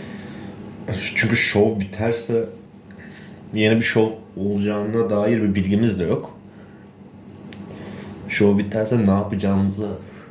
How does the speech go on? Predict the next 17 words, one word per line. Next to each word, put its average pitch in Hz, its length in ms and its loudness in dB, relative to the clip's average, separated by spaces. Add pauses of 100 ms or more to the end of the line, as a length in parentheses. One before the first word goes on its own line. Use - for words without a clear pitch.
(420)
ya 107 60 -6
aynı 90 180 -2
şey, 95 260 -6 (120)
aynı 95 120 0
şeyi 95 200 -4
tekrar 95 300 -2
etmeye 92 240 -2
gerek 87 280 -4
yok. - 180 -6 (1400)
Show 113 420 4
must 113 320 -2
go 110 60 2
on. 113 400 2 (1700)
Ya 92 140 4
show'a 110 480 4
pause 113 340 2
çekmek, 117 560 -4